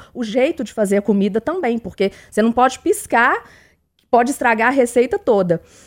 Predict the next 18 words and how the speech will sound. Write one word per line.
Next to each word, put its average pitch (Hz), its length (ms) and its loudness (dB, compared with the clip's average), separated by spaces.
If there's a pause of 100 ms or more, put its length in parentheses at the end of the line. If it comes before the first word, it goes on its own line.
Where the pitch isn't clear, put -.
(420)
É, 220 320 2
eu 247 60 4
fico 320 220 0
imaginando, 233 560 2 (120)
ex-, 240 240 4
é 330 140 0
assim 330 380 -2
mesmo 233 420 2
dentro 214 400 -4
de 202 100 -4
um, 190 160 -2
de 175 120 -2
um - 40 0
restaurante, 202 680 0
é 202 40 0
aquela 220 300 -2
loucura 240 560 -2
ali? 202 320 -2